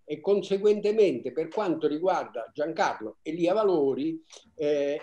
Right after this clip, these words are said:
esistono così come esistevano le indicazioni che fosse, eh,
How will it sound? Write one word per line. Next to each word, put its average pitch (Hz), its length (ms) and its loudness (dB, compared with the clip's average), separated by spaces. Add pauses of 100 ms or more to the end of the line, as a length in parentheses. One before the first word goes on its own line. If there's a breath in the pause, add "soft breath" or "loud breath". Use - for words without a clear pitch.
esistono 196 840 0
così 156 540 -2
come 156 320 2
esistevano 151 880 0
le 135 100 4
indicazioni 143 1040 0
che 127 200 -4
fosse, 135 640 -2 (380 soft breath)
eh, - 160 -20